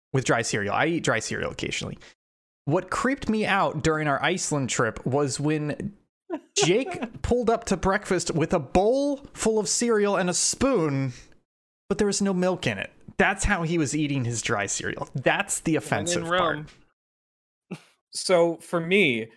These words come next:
Speaker 2: the only time I eat cereal dry is if it's, like, Froot Loops.
Speaker 1: Yeah.
Speaker 2: And you
Speaker 3: Mm.
Speaker 2: don't, I don't have a spoon for that. You just, you pick with your fingers.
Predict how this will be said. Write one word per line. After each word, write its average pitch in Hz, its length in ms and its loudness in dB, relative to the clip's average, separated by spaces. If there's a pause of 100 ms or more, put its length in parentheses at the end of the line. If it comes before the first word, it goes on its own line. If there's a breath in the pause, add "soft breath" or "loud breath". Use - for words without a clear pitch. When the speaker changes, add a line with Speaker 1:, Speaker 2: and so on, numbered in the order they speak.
(240 soft breath)
Speaker 2:
the 151 240 -2
only 208 280 0
time 180 280 -2 (100)
I 127 100 -2
eat 139 300 -6
cereal 127 440 -4
dry 104 760 -2
is 123 220 -4
if 123 140 -8
it's, - 180 -4
like, 107 160 -4
Froot 127 340 -10
Loops. - 440 -6 (240 soft breath)
Speaker 1:
Yeah. 101 200 0
Speaker 2:
And 139 220 0
you 131 60 -2
Speaker 3:
Mm. - 20 -4
Speaker 2:
don't, 185 180 0 (280)
I 147 100 6
don't 175 220 2
have 175 120 0
a 135 60 -2
spoon 185 320 -2
for 117 180 -10
that. - 220 -14
You 127 120 -12
just, 123 240 -10 (120)
you 123 140 -10
pick - 240 -2
with 131 120 -8
your 117 120 -8
fingers. - 520 -8